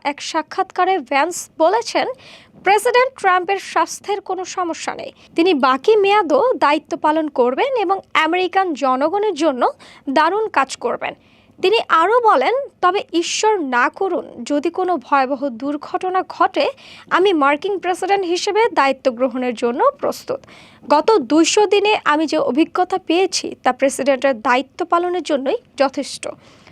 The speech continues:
সম্প্রতি দক্ষিণ কোরিয়ার প্রেসিডেন্ট লি জে মিউংয়ের সঙ্গে সাক্ষাৎকারের সময় ট্রাম্পের হাতে একটি বড় আঘাতের চিহ্ন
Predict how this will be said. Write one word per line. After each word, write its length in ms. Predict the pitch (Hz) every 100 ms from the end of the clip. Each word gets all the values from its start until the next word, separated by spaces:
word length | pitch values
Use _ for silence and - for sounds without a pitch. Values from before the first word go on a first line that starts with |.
| -
সম্প্রতি 520 | - 339 349 403 466
দক্ষিণ 440 | 427 302 302 403 415
কোরিয়ার 360 | 381 381 381
প্রেসিডেন্ট 580 | 370 330 330 349 381 392
লি 400 | - 262 302 349
জে 260 | 302 339 359
মিউংয়ের 440 | 302 269 262 254
সঙ্গে 540 | 254 - 277 285 359 403
সাক্ষাৎকারের 840 | - 320 - - 359 - 339 330
সময় 460 | 320 - 392 277 403 - - - - -
ট্রাম্পের 420 | 381 370 403 466
হাতে 300 | 440 427 415 539 466
একটি 220 | - 359
বড় 400 | 247 240 240 294 392 -
আঘাতের 460 | 294 285 302 302 294
চিহ্ন 380 | - 262 240